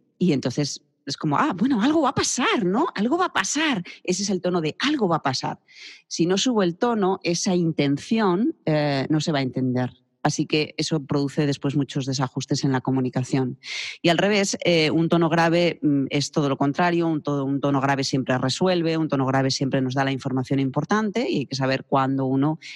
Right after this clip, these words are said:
desciende al, al grave. Y después combinarlos, porque l-,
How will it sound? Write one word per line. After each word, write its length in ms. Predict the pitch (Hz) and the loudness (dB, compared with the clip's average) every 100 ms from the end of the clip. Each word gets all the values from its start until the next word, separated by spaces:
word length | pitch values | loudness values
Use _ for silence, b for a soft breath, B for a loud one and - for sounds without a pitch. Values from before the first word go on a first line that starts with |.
| B | B
desciende 580 | - 143 - 139 127 131 | -2 -2 0 0 2 0
al, 220 | 123 123 127 | 0 -2 -2
al 160 | 127 127 | -2 0
grave. 380 | 151 143 127 B B B | 2 2 0 B B B
Y 80 | - | 0
después 300 | 190 - 202 | 0 0 -2
combinarlos, 720 | 254 233 160 151 185 156 127 | 0 0 2 2 2 0 -2
porque 460 | - 151 - 143 - | -2 -2 0 -2 -2
l-, 260 | - 147 | -4 -4